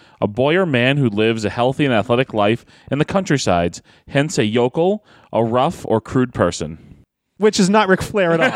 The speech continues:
Speaker 2: all.
Speaker 1: <laughs> Not in the slightest. <laughs>
Speaker 2: Not in the slightest. The nature boy. It's lost all meaning. It's something that's just come to be accepted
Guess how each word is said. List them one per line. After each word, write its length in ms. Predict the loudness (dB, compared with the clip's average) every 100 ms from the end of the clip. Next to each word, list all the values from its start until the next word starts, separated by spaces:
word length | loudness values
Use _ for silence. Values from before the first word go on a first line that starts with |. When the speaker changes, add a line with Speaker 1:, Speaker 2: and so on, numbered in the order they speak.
| -2
Speaker 2:
all. 60 | -2
Speaker 1:
<laughs> 40 |
Not 320 | 0 0 0 0
in 80 |
the 100 | 0
slightest. 760 | 0 0 2 2 0 0 -2 -2
<laughs> 880 | -2 0 -2 -2 -2 -2 -2 -2 0
Speaker 2:
Not 320 | 0 0 0
in 100 | 0
the 100 | 0
slightest. 680 | 0 0 2 2 0 -2 -4
The 320 | -4 -2 -2
nature 420 | 0 0 0 0 0
boy. 360 | 0 0 0 0
It's 260 | -2 -2 -2
lost 540 | 0 2 0 -4 -10 -2
all 200 | 0 0
meaning. 280 | 2 2 0
It's 300 | -4 -10 -4
something 320 | -2 0 0
that's 200 | 0 0
just 280 | -2 -2 -10 -14 -12 -4
come 260 | -2 -2
to 140 | 0 0
be 340 | 2 2 2
accepted 720 | 0 -2 -2 -2 0 0 0